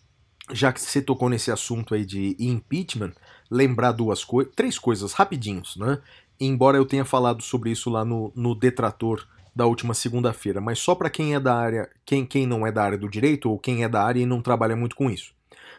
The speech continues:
Então, é, bem, primeiro, em âmbito, é, estadual, o impeachment de governador, ele é julgado, segundo a Lei mil e setenta e nove de cinquenta,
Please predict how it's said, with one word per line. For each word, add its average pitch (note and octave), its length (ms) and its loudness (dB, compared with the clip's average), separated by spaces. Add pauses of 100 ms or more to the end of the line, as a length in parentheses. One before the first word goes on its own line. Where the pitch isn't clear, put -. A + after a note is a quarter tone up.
Então, C3 320 0
é, A#2 300 4
bem, G#2+ 220 -2
primeiro, B2+ 460 0 (580)
em D#3+ 180 2
âmbito, D#3+ 680 2
é, A2 300 -4
estadual, A#2+ 720 2
o A2+ 80 -2
impeachment C3 540 -2
de A#2 80 -4
governador, A#2+ 800 2 (680)
ele A#2 180 0
é C#3 100 4
julgado, B2+ 680 4
segundo C3 340 0
a A2 40 4
Lei A#2 220 2
mil B2+ 180 4
e A#2+ 40 2
setenta A#2+ 380 -2
e A2 40 -2
nove F#2 220 -4
de - 60 -8
cinquenta, C3+ 640 0